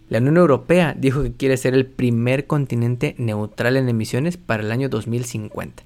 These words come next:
China, por su parte, dijo, "Eh, bueno, todo suena muy bien, pero, pues, yo voy a seguir contaminando un poquito".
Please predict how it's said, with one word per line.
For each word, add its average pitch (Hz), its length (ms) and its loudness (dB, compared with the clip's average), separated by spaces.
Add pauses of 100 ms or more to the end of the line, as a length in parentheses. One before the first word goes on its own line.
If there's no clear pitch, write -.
China, 175 280 2
por 131 120 2
su 120 120 -2
parte, 131 240 0
dijo, 135 280 -2
"Eh, 202 260 0
bueno, 160 180 -2
todo 117 160 -2
suena 110 240 -4
muy 104 140 -4
bien, 113 260 -2
pero, 98 180 -4
pues, 104 120 -14
yo 101 80 -4
voy 101 140 -2
a - 20 -4
seguir 98 180 -6
contaminando 98 500 -4
un 104 100 -4
poquito". 147 340 -2